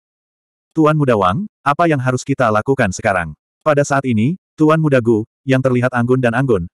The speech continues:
memandang Wang Yunji dan bertanya. Dua orang lainnya juga melihat Wang Yunji pada saat bersamaan. Wang Yunji kejam, dan dia juga licik. Oleh karena itu, mereka untuk sementara mengikuti jejak Wang Yunji.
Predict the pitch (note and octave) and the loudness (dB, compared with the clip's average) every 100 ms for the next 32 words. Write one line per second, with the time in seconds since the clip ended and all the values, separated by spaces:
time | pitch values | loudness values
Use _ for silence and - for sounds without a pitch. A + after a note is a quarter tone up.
0 | - C3 A2+ A2 C3 C#3+ B2+ B2 D3+ A#2+ | -6 0 2 2 0 0 0 0 -2 -2
1 | F2+ G#2 G2 G2+ F2+ D#2+ - _ _ _ | -2 -2 -2 -2 -2 -4 -10 _ _ _
2 | _ _ _ _ - D#3 D#3 C#3+ C#3+ C#3 | _ _ _ _ -4 2 4 4 2 2
3 | B2+ B2 C3+ C3 B2 A2+ A2 A#2 B2 C3+ | 0 0 0 2 2 2 0 -2 -2 0
4 | C#3 C#3+ B2 A#2+ A2 - C3 B2+ A2+ A2+ | 0 0 0 0 0 -2 -4 -2 -4 -2
5 | F#2+ E2 D2 - _ _ _ _ - D3+ | -4 -4 -8 -14 _ _ _ _ -2 0
6 | D3 D3+ D3+ D3 A2+ F#2+ F3+ - - D3 | 2 0 0 -2 0 0 -2 -8 -8 0
7 | D#3 E3 B2+ A#2+ A#2+ G#2 G2 F2+ _ _ | 0 2 0 0 0 0 -2 -8 _ _
8 | - C#3+ D3 D3 C#3 A#2+ A#2+ C3 F3+ _ | -4 0 2 0 0 0 0 0 -2 _
9 | C#3 C3+ D3+ D#3 C#3 B2+ A2+ A2+ A#2 A2+ | -2 0 2 0 -2 -2 -2 0 0 0
10 | A2+ C3 G2+ F#2+ C3 C3+ A#2+ A2+ G2+ F#2 | -2 -2 -2 -2 -2 -2 0 -2 0 -4
11 | F2 D2+ | -6 -10